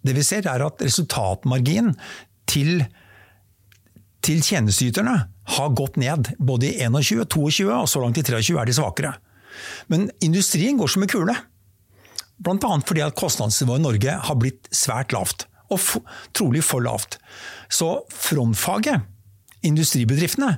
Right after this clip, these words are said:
de ser ikke at det er noe særlige problemer med å øke lønningene. Det er det ene, og det andre er at,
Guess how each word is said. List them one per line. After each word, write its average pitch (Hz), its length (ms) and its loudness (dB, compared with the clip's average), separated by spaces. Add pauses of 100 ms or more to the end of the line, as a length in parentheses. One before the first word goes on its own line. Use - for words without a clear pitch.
(340)
de 139 320 4
ser 139 240 0
ikke 135 220 -2
at 131 80 -4
det 160 80 -2
er 131 60 2
noe 147 80 2
særlige 107 320 0
problemer 127 480 2
med 120 160 0
å 127 100 0
øke 135 160 -2
lønningene. 120 400 2 (880)
Det 156 120 -2
er 165 40 0
det 185 120 2
ene, 117 160 2
og 170 40 2
det 185 60 2
andre 151 300 2
er 131 100 -2
at, - 180 -8